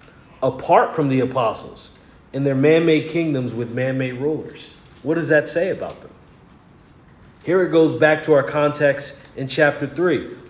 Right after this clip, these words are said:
Paul is not only writing about what the apostles suffered, but also what the apostles suffered at the hands of the people as they served the people.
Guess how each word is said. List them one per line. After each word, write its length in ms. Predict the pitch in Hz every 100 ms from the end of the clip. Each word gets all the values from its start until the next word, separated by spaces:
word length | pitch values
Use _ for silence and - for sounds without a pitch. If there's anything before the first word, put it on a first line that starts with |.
| -
Paul 240 | 151 180
is 100 | 156
not 160 | 156 156
only 180 | 156 139
writing 400 | 127 151 170 151
about 320 | 120 135 127
what 140 | 123
the 100 | 131
apostles 600 | 117 117 139 139 - 123
suffered, 680 | - - - 165 165 - - - - - - - - -
but 120 | 131
also 600 | 139 180 185 156 131 123 - - -
what 180 | 131 143
the 140 | 147 139
apostles 640 | - 147 151 147 139 -
suffered 560 | - 175 190 190 143 135
at 160 | 131
the 100 | 131
hands 380 | 117 143 151 139
of 80 | 131
the 80 | 120
people 600 | - 175 165 127 117 - -
as 220 | 127 123
they 140 | 127 120
served 580 | - - 151 170 - 117
the 80 |
people. 380 | 107 101 92 -